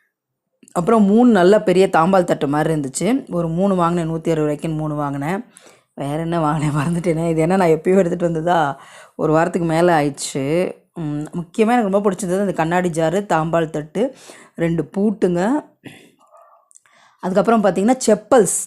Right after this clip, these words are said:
செப்-, ஆண்களுக்கும் பெண்களுக்கும், பெண்களுக்குலாம் நல்ல மாடர்ன், மாடர்ன் செப்பல்ஸ் எல்லாம் வந்து நூத்தி அறுபது ரூபாய்க்கு வித்-, விக்கிறாங்க. ஆண்களுக்குமே நிறைய விக்கிறாங்க. அது மாதிரி குழந்தைங்களுக்குமே ஒண்ணு ரெண்டு இருக்கு. அ-, அதெல்லாம் எனக்கு ரொம்ப வந்து ஓரளவுக்கு பிடிச்சிருந்தது. அப்புறம் கிஃப்ட் ஐட்டம்ஸ், கிஃப்ட் ஆர்டிகல்ஸ், வாட்சஸ்,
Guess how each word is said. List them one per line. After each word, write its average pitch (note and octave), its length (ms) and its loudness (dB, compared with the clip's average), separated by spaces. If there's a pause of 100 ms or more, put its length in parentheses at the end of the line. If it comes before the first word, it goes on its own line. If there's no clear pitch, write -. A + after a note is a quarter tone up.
செப்-, F3+ 380 -2
ஆண்களுக்கும் F3+ 760 0
பெண்களுக்கும், F#3+ 600 0
பெண்களுக்குலாம் A3 440 2
நல்ல G3+ 200 2
மாடர்ன், G3 360 2
மாடர்ன் F#3 400 0
செப்பல்ஸ் F3 320 -2
எல்லாம் F3 180 2
வந்து E3 380 -2 (340)
நூத்தி G#3+ 220 2
அறுபது E3+ 260 6
ரூபாய்க்கு E3 280 2
வித்-, D#3 320 -6
விக்கிறாங்க. D#3 580 -2 (480)
ஆண்களுக்குமே F#3 480 0
நிறைய D#3+ 300 2
விக்கிறாங்க. C3+ 380 -4
அது G3 240 -2
மாதிரி - 20 -8
குழந்தைங்களுக்குமே G3 600 2
ஒண்ணு E3 180 0
ரெண்டு D#3 240 -2
இருக்கு. D#3 560 -4 (460)
அ-, - 200 -16
அதெல்லாம் F3 360 0
எனக்கு F3+ 180 0
ரொம்ப E3+ 160 0
வந்து E3+ 200 0
ஓரளவுக்கு D#3+ 440 2
பிடிச்சிருந்தது. D#3 420 -4
அப்புறம் A3 260 2
கிஃப்ட் A3+ 280 0
ஐட்டம்ஸ், E3 440 2
கிஃப்ட் D#3 360 -4
ஆர்டிகல்ஸ், D#3+ 500 -2
வாட்சஸ், D#3 720 0